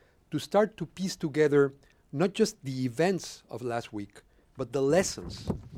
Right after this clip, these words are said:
of last week. Times like this call us all to pull closer, to support one another, and to work even harder for peace and goodwill, not only in Boston,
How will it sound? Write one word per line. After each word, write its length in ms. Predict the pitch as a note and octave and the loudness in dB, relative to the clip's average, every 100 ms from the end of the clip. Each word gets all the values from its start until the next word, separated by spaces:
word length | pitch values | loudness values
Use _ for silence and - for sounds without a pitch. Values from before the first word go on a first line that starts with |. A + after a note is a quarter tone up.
| - | -10
of 240 | B2 A#2 - | -8 -10 -12
last 340 | A2+ A2 - G2 | -14 -14 -14 -18
week. 140 | F2+ - _ _ _ _ _ _ _ _ _ - | -20 -20 _ _ _ _ _ _ _ _ _ 4
Times 400 | E3 F#3+ G3 - | 6 6 2 0
like 180 | C#3+ B2 | -2 2
this 400 | C#3 C3+ - - _ _ - _ | 0 0 -8 -16 _ _ -20 _
call 360 | D3 D#3 D#3+ - _ | 6 6 6 -4 _
us 220 | C#3 C#3+ - | 2 2 2
all 300 | D3 C3 B2+ | 0 0 -2
to 140 | B2+ | -8
pull 300 | B2 C#3+ D3 | -12 -6 -6
closer, 500 | C#3 B2+ A#2 - G#2 - _ _ | -4 -4 -4 -6 -10 -12 _ _
to 100 | - | -10
support 340 | C3 A#2 C3+ B2+ | -10 -2 -2 -2
one 320 | A#2 C3+ D3 | -4 -4 -4
another, 420 | B2+ A2+ G#2 A2 _ _ _ _ | -4 -4 -6 -8 _ _ _ _
and 160 | C3+ B2+ | -10 -6
to 80 | |
work 280 | B2+ C#3 D3 - | 0 4 4 2
even 300 | - D#3 D#3+ | -8 -6 -4
harder 440 | C#3 C#3+ C3 A#2+ A#2 _ _ _ _ | 0 2 2 0 -4 _ _ _ _
for 220 | - C3+ | -6 -4
peace 400 | B2+ - D3+ C#3 - | -4 -8 -10 -10 -12
and 220 | C3 A#2+ | -10 -8
goodwill, 480 | A#2 A#2+ A2+ A#2 A2 - _ _ _ | -6 -6 -4 -4 -6 -12 _ _ _
not 180 | C3+ D3 | 0 2
only 260 | D3+ D3 B2+ | 2 0 -4
in 100 | A#2 | 0
Boston, 520 | C3 B2+ - G#2 | 0 0 -6 -12